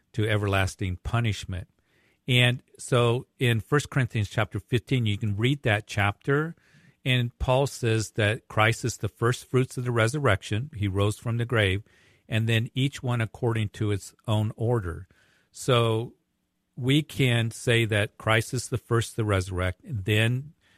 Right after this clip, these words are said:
those who are in Christ and, and the church will be resurrected at the rapture of the church. But then you have those tribulation saints that go through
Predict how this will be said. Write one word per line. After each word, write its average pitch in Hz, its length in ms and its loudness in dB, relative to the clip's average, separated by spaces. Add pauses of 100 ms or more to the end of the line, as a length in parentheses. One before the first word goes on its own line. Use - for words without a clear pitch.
(280)
those 117 260 2
who 131 140 2
are 127 80 2
in 127 100 0
Christ 95 640 -2
and, 98 400 -2
and 98 180 -2
the 104 80 0
church 104 560 -2
will 101 120 -2
be 98 160 -2
resurrected 90 640 -2
at - 100 -10
the 92 100 -16
rapture 92 380 -4
of 104 60 -4
the 120 100 -2
church. 90 500 -10 (640)
But 120 220 2
then 165 300 2
you 110 180 0
have 104 560 2
those 110 420 0 (180)
tribulation 110 720 0
saints 151 540 -2
that 107 160 -4
go 104 180 0
through 101 640 -4